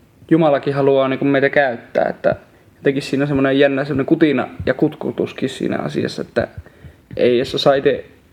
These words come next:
ehkä kaivatakaan tai ehkä kunnolla etsiäkään, että mitä kaikkea sitä voisikaan tehdä, mutta enemmän kulkee vähän niinku siinä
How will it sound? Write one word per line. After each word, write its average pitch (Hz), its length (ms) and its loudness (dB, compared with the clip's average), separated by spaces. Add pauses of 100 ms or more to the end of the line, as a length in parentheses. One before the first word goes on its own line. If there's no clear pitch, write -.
(140)
ehkä 147 200 -2
kaivatakaan 156 720 2 (160)
tai 131 340 2 (560)
ehkä 165 240 4
kunnolla 220 360 4
etsiäkään, 147 520 2
että 143 100 0
mitä 160 400 2 (200)
kaikkea 127 560 0
sitä 120 440 0 (360)
voisikaan 135 380 2 (120)
tehdä, 135 260 -2
mutta 123 500 -2 (120)
enemmän 165 280 2
kulkee 156 420 2
vähän 147 180 -2
niinku - 180 -4
siinä - 220 -2